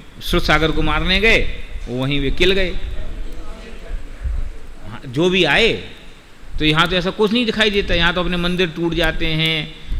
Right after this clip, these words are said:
इतना सब हो जाता है और कोई सहायता करने नहीं आता। टोटमली उत्तर बहुत बढ़िया दिया।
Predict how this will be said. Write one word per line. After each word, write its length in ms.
इतना 260
सब 180
हो 200
जाता 300
है 220
और 160
कोई 200
सहायता 380
करने 280
नहीं 160
आता। 220
टोटमली 420
उत्तर 240
बहुत 180
बढ़िया 300
दिया। 260